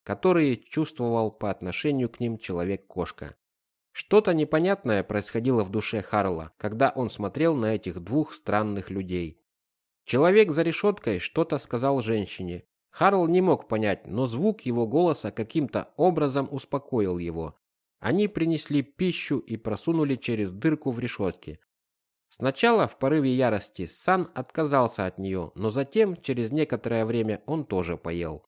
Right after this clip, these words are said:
Затем странные люди начали разговор с двумя пленниками.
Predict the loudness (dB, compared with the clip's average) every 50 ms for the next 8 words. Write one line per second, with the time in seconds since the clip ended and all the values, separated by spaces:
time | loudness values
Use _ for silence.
0 | _ _ _ _ _ _ _ _ _ _ _ _ _ _ -6 0 0 0 2 2
1 | 2 2 2 2 0 -2 2 4 4 6 4 4 2 2 2 2 2 0 0 0
2 | -2 -4 -4 -6 -8 -10 -6 -2 -2 -2 -2 -2 -2 -2 0 0 0 -2 -2 0
3 | 0 2 2 2 2 2 -2 -4 -4 -2 -2 0 0 0 -2 -2 -2 -2 -2 0
4 | -2 -4 -6 -8 -10 -12 -12 -14 -16 -18